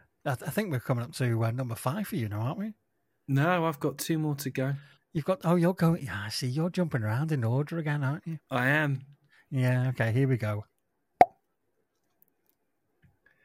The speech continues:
Speaker 2: Right, m-, my next two are frickin' depressing. Um, well, no, they're not actually. Th-, this next one is from just one of the best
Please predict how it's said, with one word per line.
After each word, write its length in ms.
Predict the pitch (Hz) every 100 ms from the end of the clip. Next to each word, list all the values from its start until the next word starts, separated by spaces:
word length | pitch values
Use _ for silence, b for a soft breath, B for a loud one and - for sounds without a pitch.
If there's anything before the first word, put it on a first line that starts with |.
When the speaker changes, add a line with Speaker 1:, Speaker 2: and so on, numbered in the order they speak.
| B B B _ _
Speaker 2:
Right, 260 | 87 87 87 _ _ _
m-, 80 | 113 -
my 160 | 120 113
next 280 | 104 - -
two 140 | 78
are 60 | 78 _ _ _ - -
frickin' 240 | - 78
depressing. 500 | 73 - 78 - 78 - B B B B
Um, 300 | 135 127 131 - B B B B _ _ _ _ _ - - _
well, 220 | 180 180
no, 200 | 165 151
they're 140 | 120 123
not 200 | 104 95
actually. 440 | 92 - 82 85 -
Th-, 160 | 143 143
this 260 | 156 143 -
next 360 | 143 - -
one 280 | 104 92 92 -
is 400 | 104 101 92 - -
from 400 | - - 104 98 - _ _ _
just 420 | - 101 - - - _ _ _ -
one 360 | 120 110 98
of 140 | 95 -
the 100 | 95
best 520 | - 107 - -